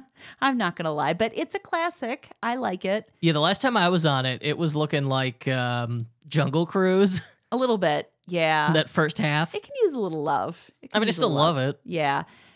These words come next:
Speaker 1: So, th-, unfortunately, we didn't get to do any rides, and she was nervous about meeting a velociraptor, which would have been the other thing we could have done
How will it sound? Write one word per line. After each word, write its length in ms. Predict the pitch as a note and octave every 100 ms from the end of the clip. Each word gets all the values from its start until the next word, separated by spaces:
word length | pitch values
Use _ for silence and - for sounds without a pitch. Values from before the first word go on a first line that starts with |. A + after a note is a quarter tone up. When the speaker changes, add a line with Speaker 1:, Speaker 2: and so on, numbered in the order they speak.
| _
Speaker 1:
So, 400 | - D4+ C#4+ C4+
th-, 140 | A#3 C#4
unfortunately, 480 | C4 A#3+ F#4+ - D4
we 80 | A#3+
didn't 140 | A3
get 100 | A3+
to 60 | G#3+
do 140 | G#3+
any 120 | G3+ E3+
rides, 720 | D#3 D#3 B2+ A2+ E3+ - - _ _
and 240 | E3+ E3
she 200 | E3+ -
was 380 | G3+ G#3+ F#3 F3+
nervous 560 | G3 F#3 G3 F#3+ F#3 -
about 480 | E3 D#3+ D#3 D3 -
meeting 600 | D#3 D3+ D3+ D3+ D#3 -
a 80 | -
velociraptor, 600 | E3 E3+ G#3+ - D#3 -
which 220 | F3+ F#3+
would 80 | G#3+
have 80 | F#3+
been 120 | F3+
the 120 | F3+
other 260 | - E3+ E3
thing 220 | - D3
we 80 | C#3
could 180 | - C#3+
have 140 | C#3
done 360 | D3 C3+ D3